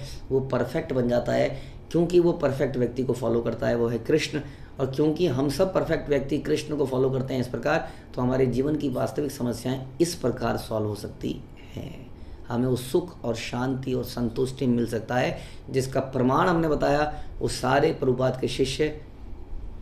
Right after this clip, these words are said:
जो भौतिक संपदा से development में ऊंचे से ऊंचे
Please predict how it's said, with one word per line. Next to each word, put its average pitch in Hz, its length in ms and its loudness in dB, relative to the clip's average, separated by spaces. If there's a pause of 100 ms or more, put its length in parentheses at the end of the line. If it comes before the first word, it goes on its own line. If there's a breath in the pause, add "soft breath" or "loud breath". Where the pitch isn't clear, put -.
(180)
जो 135 540 2 (440)
भौतिक 113 440 2
संपदा 123 680 2
से 143 560 2 (100)
development 123 600 0
में 135 440 -4
ऊंचे 202 500 2
से 160 100 -2
ऊंचे 139 420 2